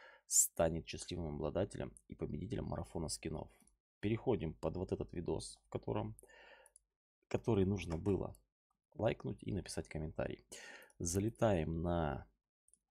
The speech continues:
сайт, который постоянно выбирает счастливых обладателей скинов. Выбираем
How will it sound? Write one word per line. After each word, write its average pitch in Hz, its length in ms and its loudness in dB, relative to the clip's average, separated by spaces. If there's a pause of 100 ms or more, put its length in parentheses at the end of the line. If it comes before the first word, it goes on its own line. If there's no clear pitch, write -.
(100)
сайт, - 420 2 (640)
который - 380 -6
постоянно - 680 -2
выбирает - 480 -4 (640)
счастливых - 800 -4
обладателей 82 760 -2 (680)
скинов. - 580 4 (1800)
Выбираем 92 720 4